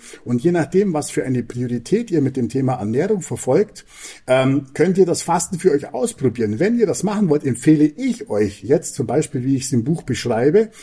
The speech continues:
ein, äh, Fasten, äh, Modell, das sogenannte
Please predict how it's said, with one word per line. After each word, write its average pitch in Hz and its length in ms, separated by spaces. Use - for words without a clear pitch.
ein, 147 520
äh, 127 240
Fasten, 175 640
äh, 147 200
Modell, 147 560
das 143 160
sogenannte 147 460